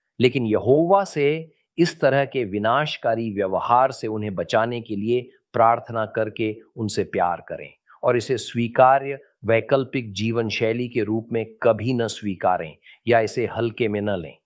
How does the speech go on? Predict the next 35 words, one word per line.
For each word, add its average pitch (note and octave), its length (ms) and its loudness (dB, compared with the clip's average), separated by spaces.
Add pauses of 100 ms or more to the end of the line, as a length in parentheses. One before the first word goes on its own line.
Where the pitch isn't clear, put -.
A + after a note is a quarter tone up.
(880)
अंत D3+ 260 0
में C3 320 -6 (260)
कामुकता A2 480 2
पर A2+ 300 -6
आदेश B2 580 -4 (460)
पशुता A#2+ 460 2
के G#2+ 180 -10
विरुद्ध A2 380 -4
निषेध G#2 600 -8
के G2+ 80 -10
साथ G2+ 280 -2 (100)
समाप्त F2+ 480 -6
होते D#2 320 -18
हैं। - 140 -20 (540)
मनुष्य B2+ 400 0
और A2+ 200 -2
पशु A#2 220 -6
के A#2 140 -10
बीच G#2+ 340 -10 (280)
यौन A2+ 380 2
संबंध G#2 520 -6 (240)
मुझे A2 240 -6
नहीं A2+ 220 -8
लगता A2 320 -2
कि A2+ 140 -16
मुझे G#2 280 -8
इस A2+ 280 -14
पर G2+ 120 0
विस्तार G#2+ 440 -2
से G2+ 180 -14
जाने G2 360 -4
की A2 140 -12
आवश्यकता F#2 600 -8
है। - 140 -20 (460)
हालांकि G2 480 -4